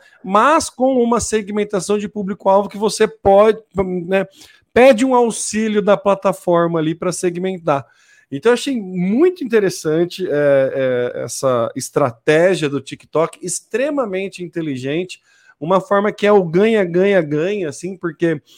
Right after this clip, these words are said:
a marca cria um conteúdo, se relaciona com o influenciador, o influenciador ganha da marca e a marca consegue aparecer para público do influenciador e o influenciador aparece para um público que talvez ele não chegar, não conseguiria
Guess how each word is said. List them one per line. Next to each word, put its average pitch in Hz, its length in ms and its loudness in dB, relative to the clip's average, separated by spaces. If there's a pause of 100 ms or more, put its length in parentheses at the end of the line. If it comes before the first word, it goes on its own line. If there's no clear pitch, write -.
(140)
a 147 140 0
marca 202 520 0
cria 190 320 -2
um 180 40 -2
conteúdo, 170 680 0
se 190 140 -6
relaciona 196 640 0
com - 140 -8
o - 20 -2
influenciador, 175 680 -4
o 185 40 -6
influenciador 185 800 -4 (340)
ganha 220 560 2
da 170 200 2
marca 180 480 0
e 226 80 2
a 220 80 2
marca 226 400 0
consegue 214 400 -4
aparecer 190 580 -4
para 247 400 2
público 185 460 -6
do 170 120 2
influenciador 180 720 -2 (300)
e 170 60 0
o 220 60 6
influenciador 254 800 2
aparece 247 640 0
para 226 360 0
um 247 100 -2
público 226 540 -2
que - 80 -20
talvez 202 400 0
ele 202 260 -6
não 202 160 -4
chegar, 180 320 -6
não 175 140 -2
conseguiria 180 500 -4